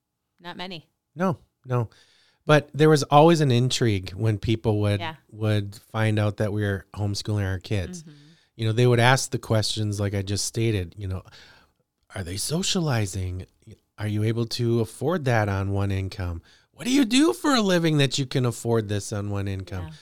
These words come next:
Speaker 2: All the questions. Um, even like, when we first announced we were gonna do this, Jenny's parents, my in-laws,
Speaker 1: <laughs>
Speaker 2: they were very supportive.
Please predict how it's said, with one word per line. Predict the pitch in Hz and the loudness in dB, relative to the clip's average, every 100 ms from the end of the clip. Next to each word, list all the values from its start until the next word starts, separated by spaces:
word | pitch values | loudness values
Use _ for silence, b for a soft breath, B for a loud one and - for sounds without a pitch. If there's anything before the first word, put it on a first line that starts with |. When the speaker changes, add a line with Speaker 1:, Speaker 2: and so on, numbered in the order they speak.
| B B - | B B 0
Speaker 2:
All | 170 | 2
the | 175 | 2
questions. | - 110 101 - 95 107 - b b b | 0 0 0 -6 -10 -12 -16 b b b
Um, | 107 107 101 101 - _ _ - | -4 -2 -2 -6 -10 _ _ -8
even | 147 170 156 131 - _ - | -2 0 0 -4 -8 _ -6
like, | 120 117 | -4 0
when | 123 | 0
we | 120 | 0
first | - 139 135 | 0 -2 0
announced | 120 110 117 113 | -2 0 0 0
we | 117 | -2
were | 107 | -2
gonna | 101 | -2
do | 92 113 180 | -2 -2 -2
this, | 113 101 - - b b b b 110 | -2 -2 -4 -10 b b b b -4
Jenny's | 120 123 110 | 0 0 -2
parents, | - 139 139 127 123 110 | -2 0 2 0 -2 -2
my | 104 | -2
in-laws, | - 135 151 92 92 110 - _ _ | 0 -2 0 -2 -2 -4 -6 _ _
Speaker 1:
<laughs> | 285 - | -20 -6
Speaker 2:
they | 127 165 | 2 4
were | 180 | 4
very | 143 170 220 | 4 4 4
supportive. | 233 202 - 165 180 160 107 113 | 0 -4 -2 2 4 6 4 0